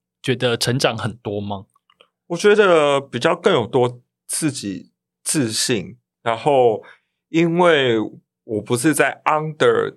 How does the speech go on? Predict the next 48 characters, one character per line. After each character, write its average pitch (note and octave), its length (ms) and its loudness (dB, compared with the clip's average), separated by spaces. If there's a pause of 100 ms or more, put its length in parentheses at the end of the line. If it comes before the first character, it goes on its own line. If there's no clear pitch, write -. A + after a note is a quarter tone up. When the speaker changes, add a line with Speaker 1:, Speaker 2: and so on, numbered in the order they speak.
(140)
Speaker 2:
底 G#2+ 160 -6
下 B2 240 0
人 G#2 180 -6
面， G#2 440 -6
下 C3+ 320 0
面 B2+ 220 -2
工 G#2 300 -2
作， G2+ 460 -2
我 G#2+ 100 -6
是 B2 220 -4
在 A2+ 220 0
替 A2+ 260 -6
自 A2 180 -10
己 F2+ 160 -16
工 F2+ 280 -12
作， F2+ 280 -10
跟 G#2+ 240 -2 (440)
我 A2 160 2
为 B2+ 260 2
自 B2 220 -4
己 G#2 160 -8
的 F2+ 100 -8
生 G#2+ 340 -4
活， F#2+ 360 -2
打 A2+ 180 2
理 A#2+ 180 -2
好 A2 240 -4
自 G#2+ 140 -10
己 - 100 -10
的 G2 80 -4
生 F#2+ 320 -10
活， F#2+ 240 -8
然 F#2+ 100 -4
后 G2 180 -4
做 G#2+ 180 -4
自 - 160 -10
己 G2 100 -8
想 F2+ 300 -10
做 - 260 -6
的 - 60 -18
东 G#2 240 -12
西， - 320 -20 (240)
会 C#3 400 2 (840)
开 D#3 200 0
心 C#3+ 260 -4
很 A2+ 220 -4
多 F#2 300 0
啦。 F#2+ 300 -4